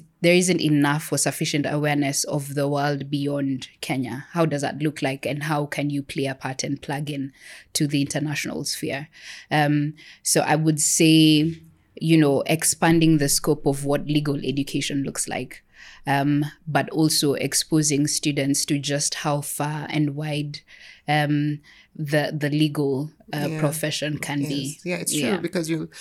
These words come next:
Speaker 2: I mean, these days you see many young lawyers venturing out on their own, and
Speaker 1: Mm-hmm.
Speaker 2: everybody wants to do the exact same
Speaker 1: Mm-hmm.
Speaker 2: thing. You either want
Speaker 1: Mm-hmm.
Speaker 2: to be a litigator
Speaker 1: Mm-hmm.
Speaker 2: or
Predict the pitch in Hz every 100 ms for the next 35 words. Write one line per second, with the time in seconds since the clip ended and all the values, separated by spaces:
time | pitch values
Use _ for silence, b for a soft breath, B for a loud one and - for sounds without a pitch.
0 | B B B 170 165 160 - 160 151 147
1 | - 151 143 143 143 139 143 135 135 135
2 | 131 139 135 135 135 131 127 131 127 127
3 | 117 - 127 127 170 156 139 120 - 143
4 | 160 151 131 127 127 - 120 - 107 117
5 | 120 117 - 170 151 151 127 120 139 151
6 | 143 135 113 98 - 120 135 135 - 135
7 | 127 127 - 123 170 143 139 113 80 -
8 | 135 127 - - 131